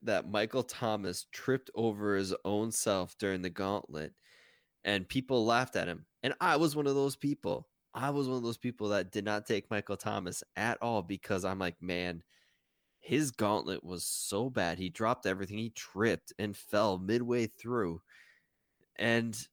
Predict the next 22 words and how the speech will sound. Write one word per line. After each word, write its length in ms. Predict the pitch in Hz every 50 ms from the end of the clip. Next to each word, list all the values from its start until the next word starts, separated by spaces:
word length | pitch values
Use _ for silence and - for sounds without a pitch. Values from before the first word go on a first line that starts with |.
| _ _ _ _ _ _
yeah, 200 | - 120 120 - -
he, 360 | - - 110 123 123 120 117 -
he 160 | 113 113 127
didn't 220 | 120 135 160 - -
look 160 | 160 156 -
that 120 | 156 151
great. 280 | - - 175 147 - - _ _
Another 300 | - 113 135 131 123 147
player, 460 | 147 - - 156 156 165 160 160 165 - - - - _ _ -
Chris 320 | - - 196 196 - - -
Jones 720 | - - 135 127 156 175 175 160 143 143 147 147 - - _ _ _
from 180 | - 143 147 135
Kansas 320 | - - 151 147 139 143
City 180 | - 147 147 135
Chiefs, 260 | - - 151 123 -
one 80 | 120 120
of 40 | 123
the 60 | 127
most 240 | 127 120 107 - -
dominated 460 | 120 113 127 135 135 131 131 117 98
defensive 420 | - 123 127 - 131 120 - 113 -
tackles, 520 | - 135 123 127 - 104 101 98 -